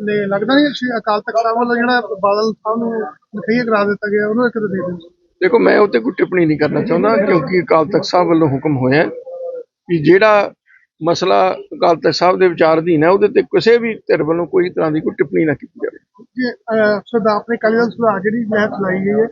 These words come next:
Speaker 1: ਪੁਰਾਣੇ ਜਿਹੜੇ ਟਕਸਾਲੀ ਅਕਾਲੂ ਜਿਹੜੇ ਅਕਾਲੀ ਦਲ 'ਚ ਨ-, ਨਾਰਾਜ਼ ਚੱਲਦੇ ਨੇ ਅਕਾਲੀ ਦਲ ਦੇ ਨਾਲ, ਉਹਨਾਂ ਨੂੰ ਆਪਣੇ ਨਾਲ ਜੋੜਨ ਦੀ
Speaker 2: ਦੇਖੋ, ਸਾਰਿਆਂ ਤੱਕ ਅਸੀਂ ਪਹੁੰਚ ਕਰਾਂਗੇ। ਬਹੁਤ ਐਸੇ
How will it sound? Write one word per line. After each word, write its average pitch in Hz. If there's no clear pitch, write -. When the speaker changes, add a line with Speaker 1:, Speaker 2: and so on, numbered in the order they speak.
Speaker 1:
ਪੁਰਾਣੇ 247
ਜਿਹੜੇ 285
ਟਕਸਾਲੀ 233
ਅਕਾਲੂ 226
ਜਿਹੜੇ 247
ਅਕਾਲੀ 220
ਦਲ 233
'ਚ 220
ਨ-, 240
ਨਾਰਾਜ਼ 202
ਚੱਲਦੇ 208
ਨੇ 214
ਅਕਾਲੀ 208
ਦਲ 208
ਦੇ 208
ਨਾਲ, 202
ਉਹਨਾਂ 254
ਨੂੰ 294
ਆਪਣੇ 269
ਨਾਲ 262
ਜੋੜਨ 240
ਦੀ 240
Speaker 2:
ਦੇਖੋ, 254
ਸਾਰਿਆਂ 240
ਤੱਕ 233
ਅਸੀਂ 196
ਪਹੁੰਚ 190
ਕਰਾਂਗੇ। 202
ਬਹੁਤ 202
ਐਸੇ 196